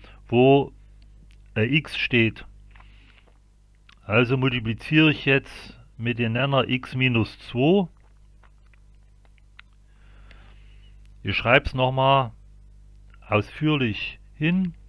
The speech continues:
Dann habe ich sieben gebrochen x minus zwei mal x minus zwei plus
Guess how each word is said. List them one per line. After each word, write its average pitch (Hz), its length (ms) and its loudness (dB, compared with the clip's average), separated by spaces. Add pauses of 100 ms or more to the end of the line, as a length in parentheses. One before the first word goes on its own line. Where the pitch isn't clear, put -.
(260)
Dann 117 180 -8
habe 131 280 0
ich - 280 -6 (420)
sieben 156 560 -2 (100)
gebrochen 120 680 -6 (460)
x 120 360 -12
minus 117 480 -2
zwei 160 480 0 (500)
mal 127 500 0 (120)
x 110 340 -8
minus 123 460 -4
zwei 107 500 -2 (1800)
plus 110 440 -2